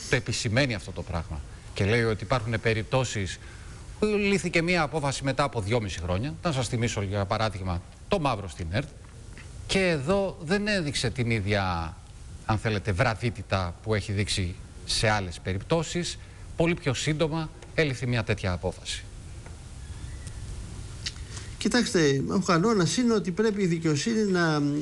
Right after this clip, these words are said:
Speaker 2: ε, ενεργεί με την ίδια ταχύτητα σε κάθε μία περίπτωση. Βέβαια, υπάρχουν περιπτώσεις όπου, ε, έχουμε διαφορά,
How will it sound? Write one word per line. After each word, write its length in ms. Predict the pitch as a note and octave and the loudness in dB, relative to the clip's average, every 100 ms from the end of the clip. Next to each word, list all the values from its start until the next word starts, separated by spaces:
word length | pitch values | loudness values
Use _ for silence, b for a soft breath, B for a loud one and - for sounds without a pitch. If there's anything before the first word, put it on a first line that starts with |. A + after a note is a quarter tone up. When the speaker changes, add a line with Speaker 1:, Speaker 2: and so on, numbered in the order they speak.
| F3 F#3 F#3+ - | -2 -4 -4 -2
Speaker 2:
ε, 40 | F#3+ | 2
ενεργεί 360 | E3 D3+ E3 | 4 4 2
με 120 | A3+ F3 | 2 0
την 180 | D#3+ | 2
ίδια 300 | G3+ G#3 F3+ | 2 2 2
ταχύτητα 560 | D3+ C3+ - A#3 G#3+ A#3 A#3 A3+ | 0 0 0 0 0 0 0 -2
σε 200 | D#3+ - | -4 -2
κάθε 300 | F3+ A#3 F#3+ | 0 0 0
μία 180 | G#3 G#3+ | 2 2
περίπτωση. 580 | F#3 F3+ C#3+ C#3 C3+ - - B B B | 2 2 2 -2 -6 -8 -14 B B B
Βέβαια, 360 | G#3+ A#3 C#3+ D3 | 2 4 4 2
υπάρχουν 460 | D3+ G3 E3+ D#3 | 2 2 2 0
περιπτώσεις 640 | D3 C#3+ C3+ D#3+ C#3+ D3+ - | 2 0 0 2 2 0 0
όπου, 460 | D3 C3+ C#3+ C3+ A#2 B B B | 0 2 2 2 0 B B B
ε, 460 | - D#3 D3+ C#3+ C#3+ | 0 4 4 4 4
έχουμε 280 | D#3+ D#3+ D3 | 2 2 0
διαφορά, 800 | C#3 D3+ D3+ D3 D#3 C#3 A#2+ | 2 0 0 2 4 2 2